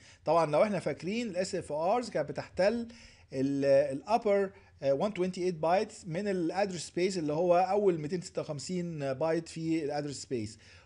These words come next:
وكنت لما بستعملها بشكل دايركت، لو كنت بستعمل الادريسيز دي بدايركت ادريسنج، كانت بتعني ان انا بادرس ال اس اف ار.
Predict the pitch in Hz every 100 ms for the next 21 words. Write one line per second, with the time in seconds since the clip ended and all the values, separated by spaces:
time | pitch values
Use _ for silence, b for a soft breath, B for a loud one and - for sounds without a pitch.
0 | B 120 156 147 151 147 139 135 139 165
1 | 262 208 220 202 160 160 190 233 - 135
2 | 147 139 135 202 175 147 147 135 214 196
3 | 160 190 156 143 143 175 165 - 139 127
4 | 196 214 226 202 151 147 208 214 202 190
5 | 170 190 175 165 151 151 147 151 226 226
6 | 160 185 180 151 147 143 127 110